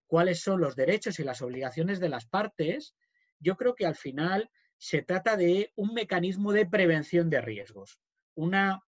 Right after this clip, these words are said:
adecuada redacción de un contrato, el, el huir de la cultura del copiar y pegar, ¿no?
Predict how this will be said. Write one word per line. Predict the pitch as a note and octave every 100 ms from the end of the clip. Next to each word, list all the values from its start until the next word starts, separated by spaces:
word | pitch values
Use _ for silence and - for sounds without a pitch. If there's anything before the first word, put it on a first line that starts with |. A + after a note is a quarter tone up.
| -
adecuada | - D#3 D3+ G3 G#3+
redacción | G#3 G3 D3+ - - F#3+ F#3+ B3+ F#4 _ _ _
de | F3 E3
un | F#3+
contrato, | E3+ C#3+ D#3 D#3+ E3 A3
el, | F#3+ B2+ B2 C3 D3+ - _ _ _
el | B2+ A#2+ B2
huir | C#3+ A3 G#3
de | F3
la | D#3
cultura | - C3+ E3+ E3
del | D#3 C#3+
copiar | C#3 B2 D3 D#3
y |
pegar, | - B2 C#3 E3+ D#3 B2+
¿no? | C#3+ B3